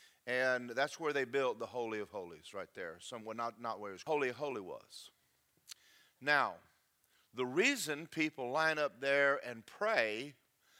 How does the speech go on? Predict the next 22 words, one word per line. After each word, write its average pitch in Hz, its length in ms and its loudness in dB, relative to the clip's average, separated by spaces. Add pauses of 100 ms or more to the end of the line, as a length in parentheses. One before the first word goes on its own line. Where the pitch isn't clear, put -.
(240)
is 113 200 -6
they 147 140 4
want 185 300 2
to 247 60 -4
get 170 260 0
as 135 160 -4
close 196 760 2
to 196 120 -2
the 151 140 -4
spot - 560 2
the 131 80 -4
Holy 139 320 0
of 123 80 -2
Holies 120 400 -6
was. - 460 -18 (1080)
They 160 160 6
think 151 400 -2
there's 117 200 -6
something 131 360 -8
special 135 540 -4
about 113 300 -2
that 113 200 -2